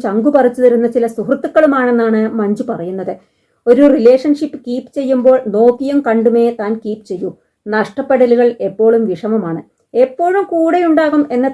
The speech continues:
താൻ കരുതുന്ന നാല് ഫ്രണ്ട്സ് ഉണ്ട്. തങ്ങൾ ഒരുമിച്ച് യാത്ര പോവാറുണ്ടെന്നും മഞ്ജു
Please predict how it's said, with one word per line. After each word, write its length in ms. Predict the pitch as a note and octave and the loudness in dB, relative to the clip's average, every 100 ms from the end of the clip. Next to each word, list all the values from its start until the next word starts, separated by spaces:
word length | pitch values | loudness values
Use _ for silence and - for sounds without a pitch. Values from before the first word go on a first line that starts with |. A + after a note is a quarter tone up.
| B3+ | -4
താൻ 220 | A#3+ D4 | -2 0
കരുതുന്ന 380 | D4 C4 C4 B3+ | 0 -2 0 0
നാല് 400 | A#3 G3+ A#3 C#4+ | 0 2 2 0
ഫ്രണ്ട്സ് 440 | - A#3 A#3+ B3+ G3+ | -2 -2 -2 -2 -4
ഉണ്ട്. 200 | E3+ F3+ - _ _ - | -4 -8 -12 _ _ -6
തങ്ങൾ 320 | G#3+ B3 C#4+ | -2 2 4
ഒരുമിച്ച് 340 | C4 C4 C4 | 4 2 -2
യാത്ര 400 | C4+ G#3+ G#3 A3+ | -2 0 0 -2
പോവാറുണ്ടെന്നും 760 | D4 C#4+ C4 B3+ B3+ A#3+ A3+ A3+ A#3 | 0 2 4 2 2 0 0 -2 -4
മഞ്ജു 380 | G#3 G#3 G#3+ | -4 -2 0